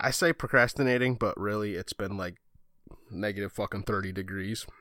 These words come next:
So I haven't really played a hell of a lot, but on the same hand, I have kind of been playing, just not on Smite, so I guess lazy. Uh, I, <laughs> I felt bad. I did it.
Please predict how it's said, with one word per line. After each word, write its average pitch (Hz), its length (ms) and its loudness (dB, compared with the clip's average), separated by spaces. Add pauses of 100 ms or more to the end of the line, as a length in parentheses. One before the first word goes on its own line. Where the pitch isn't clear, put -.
(960)
So - 160 -4
I 95 40 2
haven't 113 260 0
really 110 260 2
played 214 640 2
a 208 140 -2
hell 214 220 0
of 208 80 -6
a 220 40 2
lot, 220 400 4
but 131 160 2
on 120 100 4
the 113 80 4
same 131 260 2
hand, 120 280 2
I 98 120 -4
have 101 480 0
kind 127 220 4
of 131 60 4
been 127 160 2
playing, 131 460 2
just 98 180 -6
not 90 260 -6 (540)
on 90 200 -4
Smite, 90 420 -4
so 82 240 -8
I 113 100 0
guess 131 240 0
lazy. 58 320 -10 (840)
Uh, 92 400 -2 (1160)
I, 107 180 0 (400)
<laughs> - 400 -14
I - 100 0
felt 147 300 8
bad. 139 340 10 (600)
I 113 140 6
did 127 220 8
it. - 100 6